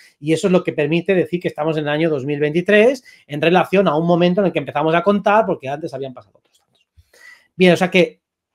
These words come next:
el tiempo es un tema de percepción desde un observador que decide medir el paso sucesivo de los eventos de una manera determinada. ¿Puede variar la percepción del tiempo? Por supuesto que sí.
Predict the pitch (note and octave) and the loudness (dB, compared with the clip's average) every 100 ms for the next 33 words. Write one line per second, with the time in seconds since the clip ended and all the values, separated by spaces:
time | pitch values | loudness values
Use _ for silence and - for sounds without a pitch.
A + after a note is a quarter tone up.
0 | _ - F#3 A3+ A#3 F3+ F3 F3 F#3 D#3 | _ -2 2 4 4 4 0 0 0 0
1 | A#2 - _ _ C#3 F3 F#3 A3 A3 A#3 | -4 -12 _ _ -6 0 2 2 4 4
2 | A3+ D#4 D#4+ _ _ _ _ C3 D3 C#3 | 4 0 -10 _ _ _ _ -6 -2 2
3 | D#3 D#3 - A3 G#3+ - - E3 D#3+ D#3 | 2 2 2 4 6 4 0 2 2 4
4 | F3+ C#4 - _ _ - E3 D#3+ D#3 - | 2 2 -4 _ _ -2 2 2 0 0
5 | A3 G3+ A#3+ D#4 - _ D3 D#3+ E3 A3+ | 0 2 2 0 -10 _ -2 2 2 4
6 | F#3 D3+ C3 A3 A3+ - E3 B3+ B3+ F3+ | 2 0 -2 0 0 0 -4 -4 -4 -6
7 | - F3+ C#3+ D3+ F#3+ F3+ E3 E3+ D#3+ E3 | -4 -6 -4 -2 -2 -2 -2 -4 -4 -4
8 | D3+ C#3+ B2+ B2 A2+ F#2 E2+ F2 _ _ | -4 -6 -8 -12 -14 -18 -20 _ _ _
9 | _ _ _ _ _ _ F#3+ B3+ D4 C4 | _ _ _ _ _ _ 4 6 6 4
10 | A3 A3 A3 G3+ F3 F#3+ E3 E3 F#3 F#3 | 4 4 4 2 -2 -2 -6 -4 -2 -2
11 | E3+ D4+ D#4+ G#3+ - D3+ - C#3 - G#2+ | -2 -4 -2 -2 0 -2 -2 -14 -16 -20
12 | _ - B2 - C4+ - | _ -20 -16 -10 -10 -10